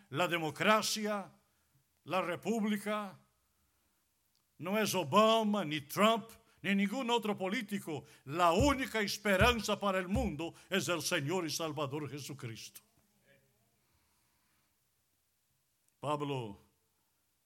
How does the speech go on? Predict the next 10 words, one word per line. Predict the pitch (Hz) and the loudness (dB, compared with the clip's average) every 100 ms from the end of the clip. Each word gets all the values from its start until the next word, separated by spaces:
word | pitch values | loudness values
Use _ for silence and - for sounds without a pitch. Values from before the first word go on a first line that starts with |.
| _ | _
escribiendo | 139 - 147 135 160 156 | -12 -8 -6 -4 -4 -4
su | 131 139 | -6 -8
primera | 135 147 151 131 | -6 -2 -2 -4
carta | 160 156 143 | -4 -4 -6
a | 135 | -6
Timoteo, | 151 143 143 165 151 | -4 -4 -2 -2 -2
capítulo | 151 139 156 143 156 | -4 -6 -6 -8 -6
dos, | 135 165 160 | -4 -4 -6
versículo | 120 143 135 165 156 143 139 | -6 -8 -8 -12 -8 -10 -8
cuatro, | 170 165 165 147 | -4 -4 -6 -12